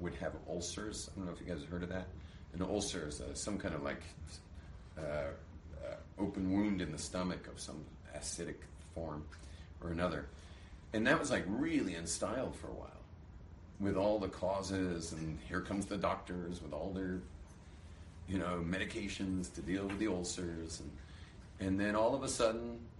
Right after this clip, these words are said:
all of a sudden it was, like, back pain.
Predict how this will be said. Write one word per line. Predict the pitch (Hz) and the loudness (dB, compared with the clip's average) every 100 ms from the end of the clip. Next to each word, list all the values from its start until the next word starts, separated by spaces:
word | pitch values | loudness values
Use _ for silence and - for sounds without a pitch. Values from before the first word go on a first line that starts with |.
| - - - - - - - - - | -14 -14 -14 -14 -14 -12 -12 -12 0
all | 113 120 | 6 6
of | 131 | 6
a | |
sudden | - 117 110 | 4 4 4
it | 92 | 2
was, | 90 | 2
like, | 85 - | 0 0
back | - 76 - | -2 -2 -4
pain. | - - - - - - - - - - - - | -12 -12 -14 -14 -14 -14 -14 -14 -14 -14 -10 -8